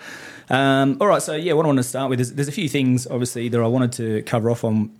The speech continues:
uh, with regards to Blue Force, but we'll just start with, uh, a bit of a personal intro, uh,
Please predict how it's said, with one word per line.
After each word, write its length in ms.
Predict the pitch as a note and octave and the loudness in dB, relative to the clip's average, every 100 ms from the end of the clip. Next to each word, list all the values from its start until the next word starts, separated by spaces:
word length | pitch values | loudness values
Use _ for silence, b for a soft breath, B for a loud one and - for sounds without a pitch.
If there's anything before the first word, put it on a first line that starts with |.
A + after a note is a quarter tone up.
| A2+ | -2
uh, 160 | G#2+ | -2
with 160 | A#2 B2 | 0 -2
regards 400 | A#2 G#2 G2+ G#2 | -2 -4 -6 -6
to 200 | A2+ G#2+ | -6 -8
Blue 260 | - A#2 A#2 | -4 -2 0
Force, 320 | C3 D3 - | 0 -2 -2
but 300 | B2 A2+ - | -2 -2 0
we'll 120 | A#2+ | -2
just 160 | C#3 - | -4 -6
start 320 | A#2+ A2+ A2 | -4 -4 -2
with, 240 | A2+ G#2+ | -4 -2
uh, 160 | G#2+ G#2 | -2 -2
a 20 | |
bit 100 | A#2 | -2
of 60 | A2 | -4
a 80 | G2+ | -4
personal 500 | - A#2 A#2 A#2 A2 | 0 0 0 -4 -2
intro, 560 | A2 A2+ A2 G#2+ G#2 G#2+ b b b b - | -2 0 0 0 -2 -4 b b b b -4
uh, 300 | A2 G2+ | -2 -2